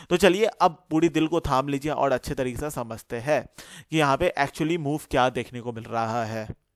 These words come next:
तो यहाँ पे अच्छी खासी लंबी पच्चीस पेज की यहाँ पे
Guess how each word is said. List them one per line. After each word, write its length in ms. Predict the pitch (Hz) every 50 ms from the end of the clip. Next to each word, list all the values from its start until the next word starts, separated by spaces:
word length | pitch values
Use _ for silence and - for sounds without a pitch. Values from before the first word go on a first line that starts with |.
| _ _ _ _ _ _ _ -
तो 60 | 135
यहाँ 240 | 139 139 135 135 147
पे 100 | - 156
अच्छी 300 | 143 135 - - - 151
खासी 300 | 135 147 139 131 - 151
लंबी 340 | 139 131 131 127 135 151 151
पच्चीस 600 | - - 147 127 - - - 165 170 170 - - - _ - - _ _ _ _ -
पेज 320 | 156 170 196 208 202 -
की 320 | - - 156 156 156 156 139 _ _ _ _ _ -
यहाँ 240 | 135 139 127 139 139
पे 260 | 131 165 151 147 143